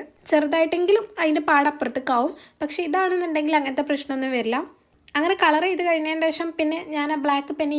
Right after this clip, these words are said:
യൂസ് ചെയ്തിട്ട് ഒന്ന് ഔട്ട്ലൈനും കൂടെ കൊടുക്കുന്നുണ്ട് ട്ടോ. പിന്നെ എൻ്റെ സൗണ്ടിന് ചെറിയൊരു പ്രശ്നമായിട്ട് എനിക്ക് വോയിസ് കൊടുക്കാൻ പറ്റാത്തതുകൊണ്ടേ ഇരുന്നു ട്ടോ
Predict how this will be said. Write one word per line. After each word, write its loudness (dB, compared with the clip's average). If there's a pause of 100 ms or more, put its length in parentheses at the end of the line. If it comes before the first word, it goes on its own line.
യൂസ് -6
ചെയ്തിട്ട് -4 (140)
ഒന്ന് -2
ഔട്ട്ലൈനും 0
കൂടെ 0
കൊടുക്കുന്നുണ്ട് -4
ട്ടോ. -4 (1200)
പിന്നെ 0 (100)
എൻ്റെ 0
സൗണ്ടിന് 0
ചെറിയൊരു 0
പ്രശ്നമായിട്ട് -4 (100)
എനിക്ക് -4
വോയിസ് -2
കൊടുക്കാൻ -2
പറ്റാത്തതുകൊണ്ടേ -2
ഇരുന്നു -2
ട്ടോ -8